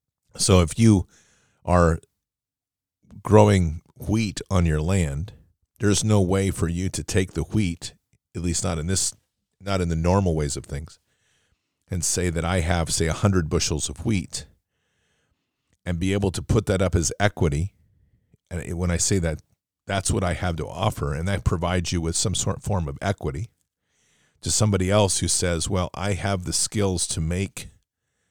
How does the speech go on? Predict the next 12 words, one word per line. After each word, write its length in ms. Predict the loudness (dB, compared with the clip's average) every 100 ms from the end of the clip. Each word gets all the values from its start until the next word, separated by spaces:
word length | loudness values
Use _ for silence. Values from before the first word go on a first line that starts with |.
| _ _ _ _ _ -4
things 260 | -2 -2
out 180 | -2 0
of, 300 | -2 -6 -16 _ _ _ _ _ _ _ _ _ _ _ _ _ -6
out 80 |
of 100 | -2
steel." 520 | -2 -2 -2 -2 -4 -12 -20 _ _ _ _ _ _ _ _ _ _ _ _ _ _ _ _ _ -4
There's 200 | -2 2
no 160 | 4
way 180 | 4 2
to 100 | 0
translate 640 | -2 2 2 2 0 -2 -4
that 320 | -4 -4